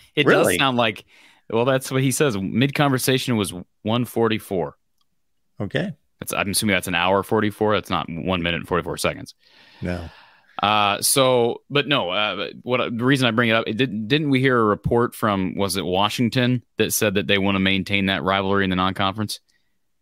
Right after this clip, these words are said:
Speaker 2: Uh, I don't know. I didn't see that.
Speaker 1: Somebody said that.
Speaker 2: Did they?
Speaker 1: Yeah, somebody said that. So
Speaker 2: And
Speaker 1: maybe you
Speaker 2: so
Speaker 1: need
Speaker 2: if,
Speaker 1: to
Speaker 2: and if that in fact happens, I won't be wrong because I just said, "Don't be surprised." All right,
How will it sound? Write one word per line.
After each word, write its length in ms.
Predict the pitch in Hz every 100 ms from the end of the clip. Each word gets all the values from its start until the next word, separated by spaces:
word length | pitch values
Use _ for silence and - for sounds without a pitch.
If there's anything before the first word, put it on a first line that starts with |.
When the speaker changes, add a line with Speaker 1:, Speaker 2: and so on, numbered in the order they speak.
| _ _ _ -
Speaker 2:
Uh, 160 | 110
I 160 | - 120
don't 180 | 110 101
know. 180 | 98 95
I 100 | 92
didn't 240 | 95 92
see 200 | - 110
that. 260 | 92 92 - _ _
Speaker 1:
Somebody 380 | - - 208 165
said 240 | - 113 78
that. 240 | 76 -
Speaker 2:
Did 140 | 113
they? 200 | 113 117 - _ _ _ _
Speaker 1:
Yeah, 180 | 110 92
somebody 300 | - 110 104
said 220 | - 95
that. 220 | 80 76 - _
So 100 | -
Speaker 2:
And 60 |
Speaker 1:
maybe 180 | 92 101
you 60 | 107
Speaker 2:
so 60 |
Speaker 1:
need 200 | 107 98
Speaker 2:
if, 120 | 107 87
Speaker 1:
to 100 | 127
Speaker 2:
and 380 | 143 139 123
if 120 | 123 -
that 220 | 127 117
in 120 | 113
fact 280 | - 113 104
happens, 560 | 120 120 117 110 143
I 140 | 110 107
won't 340 | 110 131 123
be 140 | 131 113
wrong 480 | 113 160 123 - 98
because 260 | 90 107
I 80 | 101
just 200 | 101 -
said, 300 | - 107 87
"Don't 380 | 123 147 170 165
be 180 | 151 156
surprised." 680 | - 127 - 123 107 - - - - - - - - - - - - _ _ _
All 100 | -
right, 300 | 170 123 110